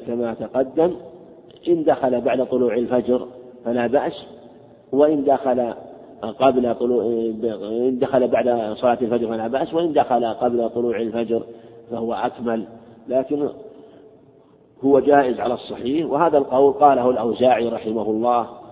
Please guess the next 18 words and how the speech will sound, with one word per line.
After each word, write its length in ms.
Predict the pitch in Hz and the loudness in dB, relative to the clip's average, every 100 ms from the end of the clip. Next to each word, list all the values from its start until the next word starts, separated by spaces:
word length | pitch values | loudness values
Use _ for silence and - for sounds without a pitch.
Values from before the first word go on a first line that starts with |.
| - | -8
والليث 580 | 117 120 120 123 127 117 - - - - | -2 0 2 0 2 -2 -4 -16 -18 -10
والثوري، 640 | 127 120 131 135 127 104 95 92 | -4 -4 2 4 4 0 -6 -10
مع 100 | 104 | -6
أن 80 | 131 | -2
الأئمة 340 | 123 135 143 | 0 0 0
الأربعة 500 | 127 147 139 131 110 - - - | 2 4 4 0 -2 -6 -14 -10
وأتباعهم 760 | 113 - 127 139 131 117 117 | -10 -4 0 2 2 0 -2
وأصحابهم 600 | 120 113 - 135 156 170 - - - - - | -4 -6 -2 2 4 2 0 -16 -20 -16 -8
على 200 | 127 135 | -4 -4
خلاف 560 | 120 127 113 139 139 | -6 -6 -2 0 0
هذا 580 | 131 110 127 131 127 127 - - - - | -2 -2 0 0 0 -2 -6 -18 -6 0
القول. 400 | 127 123 131 92 - - - - - - - | 2 4 2 0 -8 -18 -20 -20 -20 -16 -2
هذا 380 | 160 196 185 | 2 4 4
فيما 320 | 160 160 151 139 | 2 2 0 -2
إذا 280 | 139 131 | 0 0
كان 380 | 123 143 147 156 | -2 0 2 2
الاعتكاف 800 | 135 123 98 117 120 135 139 131 123 | 0 -2 -4 -6 -2 -2 -2 -2 -2
تطوعا. 640 | 113 117 107 131 117 95 | -2 -2 2 2 2 -4